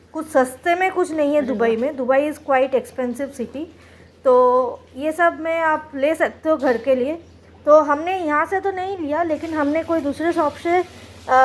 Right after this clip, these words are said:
ऐसा वाला छोटा सा एक ठो फाउंटेन ख़रीदा है, जो शायद आप लोगों ने देखा भी होगा मेरे कोई पूजा की, अ, वीडियो के अंदर। एक बार हम लोग गणपति के पूजा किए थे, तो तब शायद मैंने ऐसा टाइप का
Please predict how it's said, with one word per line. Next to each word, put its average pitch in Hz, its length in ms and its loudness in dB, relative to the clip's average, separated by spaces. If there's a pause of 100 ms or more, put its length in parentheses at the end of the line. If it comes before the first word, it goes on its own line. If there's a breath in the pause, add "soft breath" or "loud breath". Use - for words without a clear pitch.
(140)
ऐसा 277 340 2
वाला 339 220 2
छोटा 349 400 0
सा 381 160 0
एक 359 200 -6
ठो 349 60 -8
फाउंटेन 285 520 -4
ख़रीदा 247 320 -2
है, 285 140 -2
जो 302 320 4
शायद 302 260 0
आप 269 240 -2
लोगों 285 220 0
ने 294 180 -2
देखा 240 300 -2
भी 311 100 -4
होगा 269 360 0 (340 soft breath)
मेरे 254 200 4
कोई 285 200 2
पूजा 262 360 0
की, 277 420 -2
अ, 240 80 4 (400)
वीडियो 240 400 2
के 247 140 -4
अंदर। 233 480 0 (300 loud breath)
एक 262 220 2
बार 285 180 6
हम 277 200 -2
लोग 269 200 0
गणपति 254 420 -4
के 277 140 -2
पूजा 254 320 -2
किए 254 180 -8
थे, 277 120 -2
तो 285 120 -4
तब 269 280 0
शायद 262 260 2
मैंने 247 260 0
ऐसा 226 180 -2
टाइप 233 320 -2
का 240 180 0